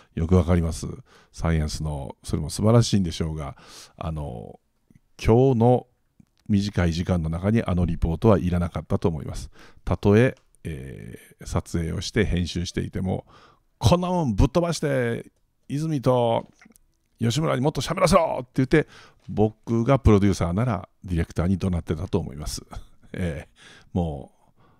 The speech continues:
う、「ラジオあかん！」って言って、もう、はい、あの、インカムを僕がもう取り上げて、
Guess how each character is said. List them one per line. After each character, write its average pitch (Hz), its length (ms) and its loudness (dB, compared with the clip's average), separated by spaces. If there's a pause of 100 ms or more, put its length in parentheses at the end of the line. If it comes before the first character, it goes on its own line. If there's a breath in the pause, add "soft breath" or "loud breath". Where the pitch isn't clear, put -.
(180)
う、 - 40 -6
「ラ 160 100 4
ジ 143 100 2
オ 143 40 6
あ 135 40 -4
か 135 180 -6
ん！」 139 100 -6
っ - 20 -12
て - 100 -6
言 90 100 -4
っ - 20 -10
て、 - 300 -8
も 78 520 -8
う、 - 20 -16
は 85 140 -8
い、 78 140 -10
あ 82 100 -12
の、 73 160 -12
イ 98 120 2
ン 98 100 4
カ 101 120 0
ム 101 120 6
を 95 40 4
僕 82 260 -4
が 101 120 -8
も - 140 -12
う 78 60 -14
取 98 200 6
り 104 60 8
上 117 60 6
げ 95 120 0
て、 - 220 -12